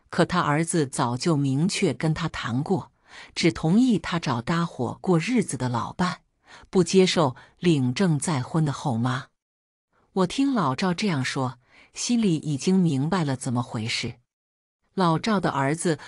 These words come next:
怕他再婚后的家里财产得不到合理安排，怕老赵领证再婚的老伴分家产。我觉得老年人的找老伴过余生，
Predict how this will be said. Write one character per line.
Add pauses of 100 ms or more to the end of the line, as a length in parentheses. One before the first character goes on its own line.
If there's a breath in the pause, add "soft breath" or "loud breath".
(140 loud breath)
怕
他
再
婚
后
的
家
里
财
产
得
不
到
合
理
安
排， (500 loud breath)
怕
老
赵
领
证
再
婚
的
老
伴
分
家
产。 (800)
我
觉
得 (420 loud breath)
老
年
人
的
找
老
伴
过
余
生，